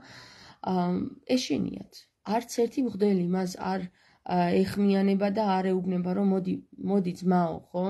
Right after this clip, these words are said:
ძმაო, თუ რა ვიცი, მტერო, მოდი და დავსხდეთ და ვისაუბროთ, შენც ქრისტეზე საუბრობ და ჩვენც ქრისტეზე საუბრობ, იქნებ საერთო,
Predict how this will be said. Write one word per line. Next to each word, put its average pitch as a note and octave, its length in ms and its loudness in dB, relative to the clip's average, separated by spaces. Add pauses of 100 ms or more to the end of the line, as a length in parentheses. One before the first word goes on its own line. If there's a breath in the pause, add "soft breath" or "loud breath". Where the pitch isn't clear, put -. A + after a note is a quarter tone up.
(120)
ძმაო, G3+ 400 -2 (280)
თუ F#3 180 -10
რა F3+ 220 0
ვიცი, F3 260 -4
მტერო, F#3 420 -2 (500 soft breath)
მოდი G#3+ 260 0
და F3+ 120 -2
დავსხდეთ F#3 500 -2
და F#3 120 -4
ვისაუბროთ, F#3 580 -2
შენც F3+ 240 -2
ქრისტეზე F3 480 -6
საუბრობ F3 460 -4
და F3+ 100 -8
ჩვენც F3+ 280 -8
ქრისტეზე F3+ 480 -10
საუბრობ, F3 440 -6
იქნებ F3+ 400 -2 (220 loud breath)
საერთო, F#3+ 460 0